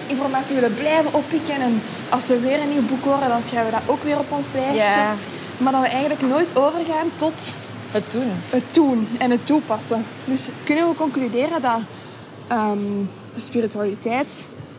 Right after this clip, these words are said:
Speaker 1: erover leren is, maar het effectief dan ook gaan toepassen in ons leven, op ons eigen niveau?
Speaker 2: Ja. En zo, spiritualiteit blijft gewoon heel leeg als het gewoon is,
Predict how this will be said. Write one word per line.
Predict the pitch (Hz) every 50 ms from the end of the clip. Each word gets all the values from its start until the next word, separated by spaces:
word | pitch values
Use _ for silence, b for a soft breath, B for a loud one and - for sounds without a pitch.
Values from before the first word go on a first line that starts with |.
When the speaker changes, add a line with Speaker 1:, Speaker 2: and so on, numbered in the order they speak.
| - - - - - 226 208
Speaker 1:
erover | - 226 226 226 226 220 202 226 226 220
leren | 208 214 220 247 294 302 311
is, | 330 330 - -
maar | 247 240 226
het | 220 220
effectief | - 233 - 240 240 - - 262 262 226
dan | 233 240 240
ook | 240 233 -
gaan | - 240 302 247 -
toepassen | - 254 269 262 - 262 254 - - 254 254 247 233 - -
in | 247 233 226
ons | 220 202 -
leven, | - 233 240 254 294 285 311 320 349 359 - B B B B B B B B B B B
op | - 226 208 208
ons | 226 226 226 -
eigen | - 240 226 233 233 233
niveau? | 220 220 214 180 185 180 185 180 175 - - - 170 175
Speaker 2:
Ja. | 190 190 190 226 254 269 254 233 208 196 196 196 190 160 - - - - - - -
En | - 226 220 220 220 202 - - - - - - - - - - - - - - - - - - - - - - - - -
zo, | - - 240 226 220 226 220 - - - - - -
spiritualiteit | - - - - 247 240 233 240 233 240 226 - 247 247 220 196
blijft | 185 175 170 214 226 - -
gewoon | - 311 285 247
heel | 220 214 208 196
leeg | 190 170 170 170 180 294 277 - - - -
als | - 226 - -
het | 226 -
gewoon | - - 208 180 185 190 214 208
is, | - 208 220 - - - -